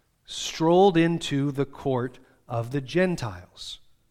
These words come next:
right? Sometimes called the outer court. The only problem was there weren't any Gentiles.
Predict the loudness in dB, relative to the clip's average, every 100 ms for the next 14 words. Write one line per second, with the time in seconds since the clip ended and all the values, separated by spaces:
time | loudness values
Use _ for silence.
0 | _ -16 -10 -8 -4 -4 -4 -4 -4 -4
1 | -6 -4 -4 -4 -10 _ -4 -2 -2 -14
2 | _ _ _ _ _ _ _ _ _ _
3 | _ _ _ _ _ -8 -6 -4 4 6
4 | 6 2 -2 -2 -4 -8 _ _ _ _
5 | _ _ _ _ _ _ -4 -2 0 0
6 | 0 0 -2 -2 -6 -6 -16